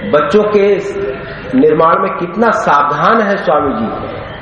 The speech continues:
कहते हैं कि गुरुकुल में जब बच्चा पढ़ रहा है, वो बेचारा अबोध है, या तो बड़े-बड़े बच्चे हैं, कई, कई इनमें भी छोटे हैं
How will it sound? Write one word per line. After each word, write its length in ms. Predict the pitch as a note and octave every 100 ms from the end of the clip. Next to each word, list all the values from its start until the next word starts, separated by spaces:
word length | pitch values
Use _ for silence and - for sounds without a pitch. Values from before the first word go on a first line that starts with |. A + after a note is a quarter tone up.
| F#3
कहते 260 | F#3 A3+
हैं 220 | G#3+ A#3+
कि 100 | A#3+
गुरुकुल 540 | A3 D#3+ F3 E3+ A#3+ A3
में 320 | G#3+ A3 G#3
जब 220 | F#3+ F3+
बच्चा 260 | E3+ - G#3
पढ़ 220 | F#3 E3
रहा 300 | D3+ E3 F#3+
है, 280 | F3+ F3+ E3
वो 160 | B2+ D#3+
बेचारा 360 | D#3+ E3+ E3+
अबोध 580 | E3+ C#3 C3+ D#3+ G3 -
है, 200 | G#2+ A2
या 100 | B2+ C3+
तो 100 | F3
बड़े-बड़े 420 | E3+ F#3+ G3 G3
बच्चे 300 | E3+ - D3+
हैं, 100 | A#2
कई, 160 | A2 A2+
कई 180 | C#3
इनमें 300 | D3+ D3+ E3+
भी 60 | F3
छोटे 340 | - B2+ -
हैं 340 | G#3 - -